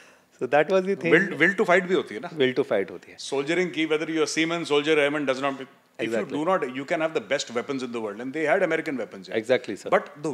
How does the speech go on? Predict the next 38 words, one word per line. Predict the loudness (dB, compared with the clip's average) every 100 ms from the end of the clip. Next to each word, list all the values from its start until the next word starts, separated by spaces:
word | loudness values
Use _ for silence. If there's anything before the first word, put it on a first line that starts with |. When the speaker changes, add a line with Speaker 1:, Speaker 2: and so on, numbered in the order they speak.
| 0
Speaker 2:
will | 0 2
to |
fight | 2 0 -2
is | -8
not | -12 -2
Speaker 1:
Will | -2
Speaker 2:
there। | 0
Speaker 1:
to | -2
fight। | -2 -6 -6 -20 -20 -8 0
Because | 8
I | 8
was | 8 4 2 2
reading | 4 2 4
a | 2
blog | 2 4 6 4 0 0
of | 0 0
a | -2 -2 -4 _ _ _ _ _ 0
Pakistani | 2 0 -2 0 0 0
major | -2 -2 -2 -4 -6 -20 -20 _ _
who | -4
has | -2 -2
written | -2 0 0
about | 0 -2 0
Kargil | -2 -2 -6 -4
war। | -4 -4 -8 _ -8
वो | -2
यही | 0 0
बोल | 0 0
रहा | 0
था | -2 -6
कि | -8
सर, | -6 -8 -8 _
एक | -6 -6 _ 2
तरफ | 2 4
इंडियन | 2 2 4
आर्मी | 4 2 -2 -6
और | -4 -4
उनके | -4 -6 -4 0 0 0